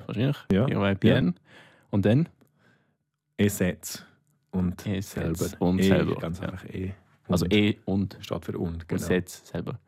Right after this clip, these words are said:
Speaker 2: Genau.
Speaker 1: Und wenn du Z sagst, ist es auch Z, oder?
Speaker 2: Sets, ja. Wie
Speaker 1: Z-,
Speaker 2: eigentlich.
Speaker 1: Sets.
Speaker 2: Ja, genau.
Speaker 1: Wie
Speaker 2: Z.
Speaker 1: ein Putzli auf Schweizerdeutsch, ein Zusammensetzli.
Speaker 2: Pössl.
Speaker 1: Ja.
Speaker 2: Das Pössl, ja.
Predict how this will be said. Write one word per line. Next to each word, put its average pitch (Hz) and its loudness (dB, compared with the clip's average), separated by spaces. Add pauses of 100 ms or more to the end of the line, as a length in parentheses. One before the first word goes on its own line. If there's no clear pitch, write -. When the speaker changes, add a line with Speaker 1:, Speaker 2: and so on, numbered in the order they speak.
(140)
Speaker 2:
Genau. 139 2
Speaker 1:
Und 101 2
wenn 98 4
du 98 0
Z 120 2
sagst, 127 2
ist 110 0
es - -8
auch 110 2
Z, - -4
oder? 104 2 (160)
Speaker 2:
Sets, - -8
ja. 82 -2 (240)
Wie 101 0
Speaker 1:
Z-, - -4
Speaker 2:
eigentlich. 90 2
Speaker 1:
Sets. - -4 (100)
Speaker 2:
Ja, 95 0
genau. 87 -2
Speaker 1:
Wie 104 4
Speaker 2:
Z. - -6
Speaker 1:
ein 123 0 (220)
Putzli 107 0
auf 104 2
Schweizerdeutsch, - -4
ein 98 -8
Zusammensetzli. 95 -2
Speaker 2:
Pössl. 92 0
Speaker 1:
Ja. 92 -12 (580)
Speaker 2:
Das - -4
Pössl, 90 -6
ja. 90 -8